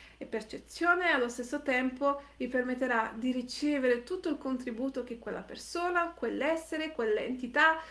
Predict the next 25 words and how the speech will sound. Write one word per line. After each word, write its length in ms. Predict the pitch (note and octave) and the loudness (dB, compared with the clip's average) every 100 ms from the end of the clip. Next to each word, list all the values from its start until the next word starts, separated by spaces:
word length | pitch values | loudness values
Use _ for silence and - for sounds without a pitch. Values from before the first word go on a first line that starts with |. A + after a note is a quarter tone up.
| - - - | -16 -20 -2
quella 220 | - A#3+ | 4 4
situazione 720 | A#3 A#3+ A#3+ A#3 D4 C#4 C4 | 4 0 -2 0 2 2 2
è 220 | - B3+ B3 | 0 -2 0
per 180 | A#3 A3 | -2 -2
voi 260 | A3+ A#3+ | 0 0
che 100 | B3 | 0
non 120 | A#3 G#3 | -4 -4
avete 280 | G3+ A3 G#3+ | -6 -6 -8
mai 280 | G3+ - | -8 -12
considerato. 800 | - A3 A3 A3+ A3 - - - - - - - _ - - - - - - - - B4 | -12 -14 -8 -4 -4 -6 -10 -16 -18 -20 -20 -20 _ -20 -20 -20 -20 -20 -20 -20 -16 -6
Mm. 240 | E4 A#3 - - - - - | -6 -6 -14 -20 -20 -20 -6
Cos'altro 440 | D4 D4 D#4+ D#4+ | 2 8 8 6
è 40 | E4 | 2
possibile, 440 | C#4+ C#4 C#4 C4+ | 0 0 2 4
ragazzi? 580 | C4 B3+ C4 C4+ - C4 | 4 4 2 0 -4 -6
Come 240 | - D#4+ | -2 0
può 160 | E4 C4+ | 2 4
essere 340 | C4+ C4+ C4 | 4 2 -2
di 80 | A3+ | 0
così? 380 | A3+ A#3 C4+ C#4 | -2 -2 -2 -4
Come 240 | - G4 | 0 0
sarebbe 420 | F#4+ C#4 B3+ C#4 C#4 | 2 2 2 2 0
se 280 | C4 B3 - | -2 -6 -6
questo 480 | D#4 G#4+ - - F#4 | 0 0 0 -2 2
fosse 480 | C#4+ C4+ - C4+ | 2 2 4 2